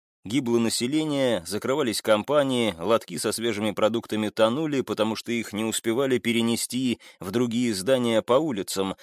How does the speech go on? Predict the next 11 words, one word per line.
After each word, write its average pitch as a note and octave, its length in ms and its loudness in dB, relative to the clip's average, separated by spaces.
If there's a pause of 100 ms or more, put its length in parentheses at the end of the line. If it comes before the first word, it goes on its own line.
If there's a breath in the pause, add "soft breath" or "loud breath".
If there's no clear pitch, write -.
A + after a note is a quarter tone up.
(160 loud breath)
а B2 140 0
тем C3 260 -2
более D3 560 2
втащить - 720 -4
тяжёлые A#2+ 540 -2
ящики C3 500 -4
на B2 180 0
четырнадцать B2 760 -2
лестничных A2+ 680 -4
маршей G#2+ 480 -2
вверх, G2 540 -6